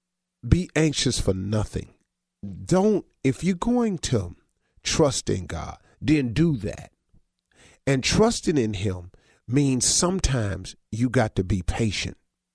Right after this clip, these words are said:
God has never been too late. You don't know the plan he has. You don't know,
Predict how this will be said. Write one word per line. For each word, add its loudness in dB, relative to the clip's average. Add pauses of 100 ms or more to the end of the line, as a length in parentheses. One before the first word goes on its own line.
(880)
God 2
has 2
never 2
been 2
too 2
late. -2 (1160)
You 8
don't 12
know 10
the 6
plan 6
he 6
has. 4
You 4
don't 4
know, 4